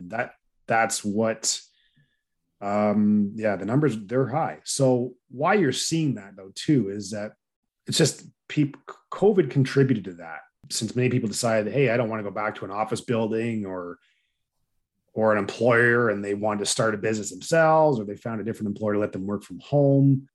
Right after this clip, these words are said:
It's also easier. Like, before, if you were an adult and you wanted to maybe change, 'cause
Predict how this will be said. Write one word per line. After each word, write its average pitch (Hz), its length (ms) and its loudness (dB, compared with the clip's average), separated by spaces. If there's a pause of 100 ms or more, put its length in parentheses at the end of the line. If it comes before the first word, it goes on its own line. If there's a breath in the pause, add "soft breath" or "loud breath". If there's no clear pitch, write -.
It's - 140 -4
also 143 320 4
easier. 98 460 2
Like, 98 240 -12 (420)
before, 143 800 2
if 120 180 0
you 127 240 4
were 110 400 -2 (520)
an 113 80 -8
adult 127 560 2 (840)
and 110 340 -6
you 113 140 0
wanted 113 320 0
to 107 180 -4
maybe 110 240 -2
change, 160 440 2 (100)
'cause - 240 -2